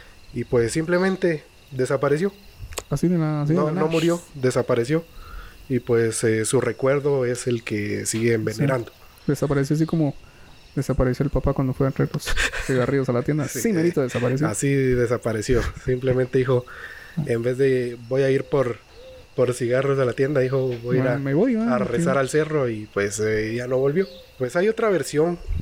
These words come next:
Speaker 1: que, pues, me ha convencido bastante, que dice que este abuelo maya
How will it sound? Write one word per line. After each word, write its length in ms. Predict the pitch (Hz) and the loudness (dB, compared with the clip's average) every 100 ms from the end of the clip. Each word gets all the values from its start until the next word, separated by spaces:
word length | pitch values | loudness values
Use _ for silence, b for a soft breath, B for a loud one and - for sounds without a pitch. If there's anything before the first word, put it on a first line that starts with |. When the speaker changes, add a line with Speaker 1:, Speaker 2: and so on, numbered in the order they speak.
| - | -6
Speaker 1:
que, 240 | - 120 117 | -2 0 2
pues, 220 | 123 113 110 | 2 0 -2
me 200 | 113 113 | -2 0
ha 120 | 123 | 2
convencido 480 | 151 139 120 147 147 | 2 0 0 2 2
bastante, 640 | 120 - 139 165 175 170 - B B B B B B - | 0 -2 -2 0 -2 -4 -8 B B B B B B -6
que 240 | 123 117 117 | 0 0 0
dice 260 | 127 151 | 0 -2
que 600 | - 120 107 104 101 104 | 0 0 2 0 2 0
este 200 | 117 - | 0 -2
abuelo 300 | 131 131 131 | 0 0 0
maya 400 | 127 135 143 156 | 0 2 2 0